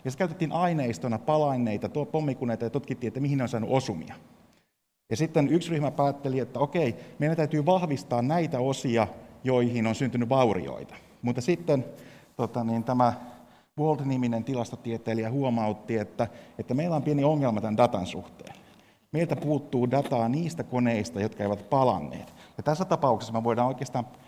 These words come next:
katsoa sitä datasta, että siellä on näitä kohtia, joissa ei tyypillisesti ole osumia. Me voidaan ehkä päätellä, että nämä on ne kaikista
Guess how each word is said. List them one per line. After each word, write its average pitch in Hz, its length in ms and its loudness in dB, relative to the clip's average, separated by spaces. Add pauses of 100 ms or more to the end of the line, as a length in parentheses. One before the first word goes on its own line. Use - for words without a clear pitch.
(200)
katsoa 160 300 -2
sitä 123 240 -4
datasta, 107 480 0
että 104 120 -4
siellä 120 180 0
on 120 60 2
näitä 147 180 0
kohtia, 135 460 0
joissa 107 300 0 (360)
ei 151 120 2
tyypillisesti 135 560 0
ole 123 140 2
osumia. 95 560 0 (1500)
Me 120 60 0
voidaan 127 220 4
ehkä 131 180 0
päätellä, 165 420 0
että 117 120 0
nämä 175 160 4
on 160 100 0
ne 120 60 0
kaikista 135 300 0